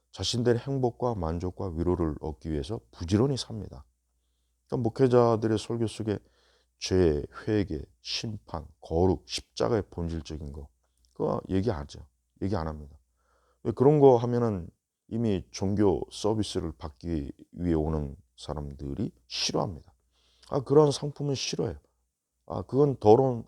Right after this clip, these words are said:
아, 그런 것은 우리 관심 없어. 그런 상품은 별로야. 예, 지금 그렇게 여깁니다. 그러니까 교회들도 신학이나 성경을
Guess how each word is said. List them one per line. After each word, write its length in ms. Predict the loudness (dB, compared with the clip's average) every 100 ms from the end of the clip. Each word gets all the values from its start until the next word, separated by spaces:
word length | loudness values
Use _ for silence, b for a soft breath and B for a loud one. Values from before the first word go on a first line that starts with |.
| -10
아, 80 |
그런 340 | -4 0 0 2
것은 360 | 0 0 -4 -6 B B B
우리 140 | -4
관심 420 | 0 2 2 0
없어. 280 | 0 -2 -8
그런 260 | -2 0 0
상품은 540 | -2 -6 -4 -4 -4 -8 _ _
별로야. 460 | -2 0 2 0 -4 _ _ _ _ _ _ _ _ _ _ _ -12
예, 220 | -10 -10 -14 _ _ _
지금 160 | -10 -4
그렇게 280 | -2 0 0
여깁니다. 340 | 0 -8 -16 _
그러니까 500 | 0 4 6 4 0 -18 _
교회들도 480 | 0 2 4 2 0
신학이나 580 | -2 -2 0 0 -2 -4
성경을 640 | -6 -8 -6 -6 -6 -6